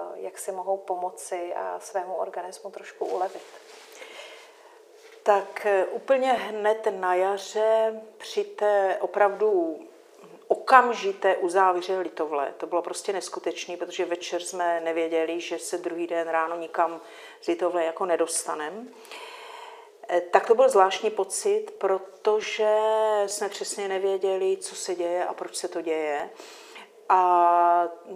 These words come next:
Speaker 2: co to je vlastně za nemoc, jestli opravdu je tak extrémně závažná a my budeme prostě jako malomocní, uzavření prostě v Litovli.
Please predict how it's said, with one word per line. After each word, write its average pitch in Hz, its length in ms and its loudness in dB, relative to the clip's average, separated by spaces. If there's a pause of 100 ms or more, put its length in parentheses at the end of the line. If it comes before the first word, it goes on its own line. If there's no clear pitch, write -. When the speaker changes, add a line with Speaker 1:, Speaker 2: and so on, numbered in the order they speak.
(160)
Speaker 2:
co - 120 -12
to 208 120 4
je 185 100 6
vlastně 175 340 -2
za 175 120 2
nemoc, 170 340 -4
jestli 180 220 -4
opravdu 175 540 2
je 175 200 2 (160)
tak 175 360 0
extrémně 175 600 -6
závažná 165 760 0
a 170 140 -2
my 165 140 -8
budeme 165 360 -4
prostě 160 800 -4 (340)
jako 160 540 -2
malomocní, 165 640 -2
uzavření 165 500 -6
prostě 175 320 -6
v 170 40 -4
Litovli. 175 480 -4